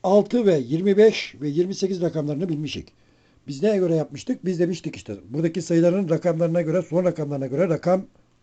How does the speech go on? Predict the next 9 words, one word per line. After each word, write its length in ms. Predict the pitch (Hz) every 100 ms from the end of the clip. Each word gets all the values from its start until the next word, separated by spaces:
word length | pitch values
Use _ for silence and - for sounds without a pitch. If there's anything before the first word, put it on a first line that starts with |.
| -
oluşturuyoruz 580 | 143 147 - 156 160
demiştik 340 | 107 90 - -
bakın. 200 | 82 69 - _ _ _ -
Buradaki 440 | 180 240 214 185
rakamlara 420 | 160 147 147 139 139
göre 220 | 131 123
ben 160 | 117 98 _ _ _ _ _
oluşturduğumuzda 840 | 143 151 - 151 139 131 110 190 196 _ _ _ _ _ 160
bakın 240 | 170 95